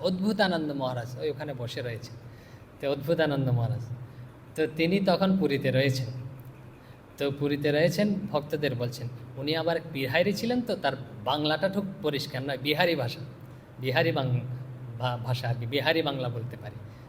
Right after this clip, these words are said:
তো আপনারা যেরকম বলেন সেরকম নয়, যে বিহারি মিশিত আছে। তো ভক্তরা জিজ্ঞেস করছেন যে, "এই জগন্নাথ দর্শন গেছেন, আপনার কি হয়েছিল, অনুভূতিটা বলুন, যে কীভাবে প্রার্থনা করেছিলেন, আমরা কীভাবে প্রার্থনা করব?"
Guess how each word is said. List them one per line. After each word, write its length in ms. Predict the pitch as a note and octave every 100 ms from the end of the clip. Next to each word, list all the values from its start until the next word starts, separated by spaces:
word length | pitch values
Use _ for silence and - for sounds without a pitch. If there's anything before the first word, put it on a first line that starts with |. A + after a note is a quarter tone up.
| - -
তো 100 | B2+ A#2+ B2 - -
আপনারা 280 | B2 C#3+ D#3
যেরকম 280 | D#3 E3 D#3
বলেন 260 | C#3+ F#3+
সেরকম 380 | G#3 D#3+ D3+ C3+
নয়, 180 | A#2 - - - -
যে 80 | C3
বিহারি 400 | B2+ B2+ D3+ D3 C3 B2
মিশিত 360 | C#3 C3+ C3+
আছে। 220 | B2 - - - - - -
তো 80 | C3+
ভক্তরা 380 | C3+ C#3+ D#3+ C#3+
জিজ্ঞেস 320 | C3+ D3+ D3
করছেন 320 | E3 G3 G3+
যে, 240 | D#3 C#3 A#2+ - - -
"এই 120 | D3+
জগন্নাথ 420 | C#3+ C3+ C#3 D#3 D#3
দর্শন 340 | D#3+ - D#3+
গেছেন, 320 | C#3+ C#3 C#3+
আপনার 220 | C3 C3+ C3 - - -
কি 200 | G3 F#3+
হয়েছিল, 380 | F#3 F3 E3+ D#3
অনুভূতিটা 440 | D#3 D#3+ E3 D#3+ C#3+ -
বলুন, 180 | B2 A#2 - - - -
যে 60 |
কীভাবে 400 | D3 G#3+ G#3+ A3+
প্রার্থনা 380 | G3 F#3+ F#3 E3
করেছিলেন, 440 | D3 C#3 C#3 C3
আমরা 200 | C3+ E3
কীভাবে 340 | F#3 F3+ F#3 G#3+
প্রার্থনা 400 | G#3 - E3+ D3
করব?" 160 | C3